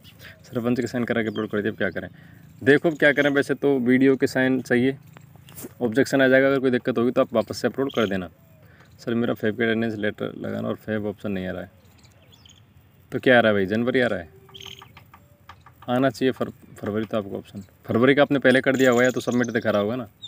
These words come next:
इनका स्टॉप हो गया हो। अगर आपकी गलती नहीं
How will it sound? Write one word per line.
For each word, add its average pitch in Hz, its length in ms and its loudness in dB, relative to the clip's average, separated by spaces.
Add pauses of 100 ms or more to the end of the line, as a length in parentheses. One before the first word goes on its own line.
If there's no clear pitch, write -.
(720)
इनका 113 220 -4
स्टॉप 123 200 -4 (100)
हो 107 60 -2
गया 110 120 -2
हो। 110 80 -4 (380)
अगर 131 180 2
आपकी 135 260 4
गलती 143 220 2
नहीं 143 120 2